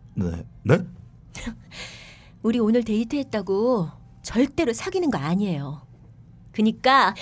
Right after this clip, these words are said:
Speaker 2: 나한테 이래라 저래라 하지 마.
Speaker 1: 아, 아니.
Speaker 2: 난 그냥 심심하기도 하고 저번에 청소해주고 간판도 달아줘서 우유도 맨날 갖다주고 암튼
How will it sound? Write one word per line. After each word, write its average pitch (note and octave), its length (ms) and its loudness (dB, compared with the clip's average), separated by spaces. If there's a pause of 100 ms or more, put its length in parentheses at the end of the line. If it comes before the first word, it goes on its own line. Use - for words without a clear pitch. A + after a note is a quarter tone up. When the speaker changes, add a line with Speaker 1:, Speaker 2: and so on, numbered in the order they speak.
(120)
Speaker 2:
나한테 A#3 280 4
이래라 E4 340 8
저래라 A#3 280 4
하지 F4+ 180 4
마. F#3+ 340 6
Speaker 1:
아, C3 200 -6 (280)
아니. C#3+ 220 -6 (420)
Speaker 2:
난 B3 140 4
그냥 C4 240 4 (840)
심심하기도 E4 540 -2
하고 A3 360 2 (1000)
저번에 G3 340 -4
청소해주고 A#3 800 -6 (260)
간판도 A#3 400 0
달아줘서 G3+ 720 -4 (720)
우유도 C#4+ 260 4
맨날 G3+ 220 0
갖다주고 G#3 500 -8 (760)
암튼 B3 440 4